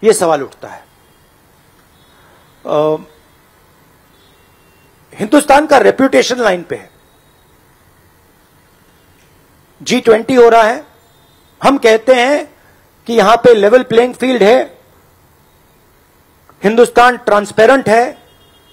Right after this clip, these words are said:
यहां पे भ्रष्टाचार नहीं है, और उन सबके सामने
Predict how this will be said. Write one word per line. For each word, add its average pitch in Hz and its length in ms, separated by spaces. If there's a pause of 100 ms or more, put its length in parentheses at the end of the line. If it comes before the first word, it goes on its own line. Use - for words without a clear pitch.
(1700)
यहां 185 160
पे 240 120
भ्रष्टाचार 226 680
नहीं 226 220
है, 196 240 (880)
और 226 120
उन 277 100
सबके 277 400
सामने 262 480